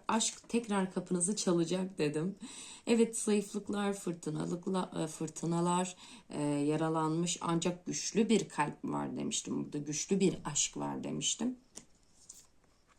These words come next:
Ve şunu söyleyeyim ki bu kişiyle buluşabilirsiniz. Eğer buluşamıyorsanız dördüncü boyutta ya da ruhsal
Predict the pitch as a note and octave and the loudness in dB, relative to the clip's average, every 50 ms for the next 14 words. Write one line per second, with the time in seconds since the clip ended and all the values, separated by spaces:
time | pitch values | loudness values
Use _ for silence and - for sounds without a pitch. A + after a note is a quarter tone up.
0 | _ - - D#3+ D#3+ E3+ E3+ D#3+ - - - - - - - G#3 G3+ - - - | _ -8 -4 -2 0 0 0 0 -2 -4 -10 -8 -4 -2 0 2 2 0 0 0
1 | D#3+ D3+ D3 D3 C#3 C#3 D3 E3 G3 G#3+ G#3 G3 - - D3+ C#3 C#3 C#3+ D3+ D#3 | 0 0 0 0 0 0 0 0 2 2 0 0 -2 -4 -4 -4 -4 -4 -8 -10
2 | - _ _ - - - - - _ - - B3 - - G#3 - - - D3 C#3+ | -14 _ _ -20 -20 -20 -20 -18 _ -2 -2 -2 0 0 2 2 2 2 2 0
3 | - - D3+ D3+ E3 E3+ E3+ - - G3 F#3 G3 G#3 G#3+ G#3+ G#3+ - - - A3+ | 0 -2 -2 0 0 2 2 2 4 4 4 4 4 4 4 2 2 2 4 4
4 | A3+ A3+ A3+ - - - - - _ _ - - - - - _ _ - - G#3+ | 4 4 4 0 -2 -4 -8 -16 _ _ -20 -20 -20 -20 -20 _ _ 0 4 4
5 | G#3 F#3+ F3 E3 F3+ F#3+ G3 F3+ - G#3 G3 F#3+ F3 E3+ D#3 D#3 - - D#3+ D#3+ | 6 6 4 4 2 2 2 2 2 4 4 2 2 2 0 -2 -2 -4 -4 -4
6 | D3+ - - - - C#3+ D#3 D#3 D#3+ D#3 D3+ D#3+ E3 E3 E3+ E3 E3+ E3 D#3 D3+ | -4 -6 -8 -8 -4 0 2 2 2 2 0 0 -2 -2 -2 -2 0 0 0 -2
7 | - - - - C#3+ - - - D#3+ D#3 D#3 D#3 D3+ D#3 D3 D3 D3 - - - | -4 -6 -6 -4 -4 -4 -2 -2 -2 0 0 0 -2 -2 -4 -6 -6 -8 -6 -2
8 | D#3+ D#3+ D#3+ D#3+ D#3 D3+ D#3 | 0 2 2 2 2 0 -2